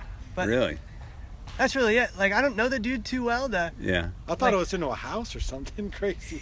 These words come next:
Speaker 1: in a tree, into a house, like, up, something
Speaker 3: Oh,
Speaker 1: like
Speaker 3: dude,
Speaker 1: that.
Speaker 3: he was, I,
Speaker 1: Yeah.
Speaker 3: I mean, I, I feel he's, hopefully he's doing a lot better, but yeah, he was, ooh. That's why I guess, I mean, what do you want, like, a, a good riding story? I can give you that.
Speaker 2: Sure.
Speaker 3: But we had a bridge up there
Speaker 2: Uh-huh.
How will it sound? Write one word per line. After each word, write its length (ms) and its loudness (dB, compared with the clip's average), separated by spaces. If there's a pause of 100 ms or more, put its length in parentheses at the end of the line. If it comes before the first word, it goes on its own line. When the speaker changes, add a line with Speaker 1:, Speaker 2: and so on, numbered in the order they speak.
Speaker 1:
in 80 2
a 80 2
tree, 360 -2
into 160 0
a 40 4
house, 360 2
like, 160 -2
up, 100 -6 (380)
something 300 2
Speaker 3:
Oh, 40 -2
Speaker 1:
like 140 2
Speaker 3:
dude, 80 0
Speaker 1:
that. 180 4
Speaker 3:
he 60 0
was, 260 -2 (180)
I, 100 2
Speaker 1:
Yeah. 260 4
Speaker 3:
I 40 6
mean, 160 0
I, 460 2
I 100 2
feel 300 2 (100)
he's, 320 -6 (280)
hopefully 280 4
he's 80 -2
doing 200 2
a 40 2
lot 240 2
better, 240 2
but 140 -4
yeah, 120 -2
he 140 -2
was, 240 -2 (100)
ooh. 60 -6 (680)
That's 140 -2
why 100 2
I 40 2
guess, 300 0 (160)
I 40 -4
mean, 280 -4 (380)
what 100 -2
do 60 0
you 40 0
want, 160 0
like, 120 -4 (500)
a, 40 0
a 40 -2
good 180 -2
riding 400 0
story? 340 2
I 100 4
can 120 -6
give 160 0
you 140 -2
that. 380 -2 (180)
Speaker 2:
Sure. 320 4
Speaker 3:
But 60 -2
we 60 0
had 100 0
a 40 0
bridge 460 0
up 180 -4
there 340 0 (140)
Speaker 2:
Uh-huh. 260 0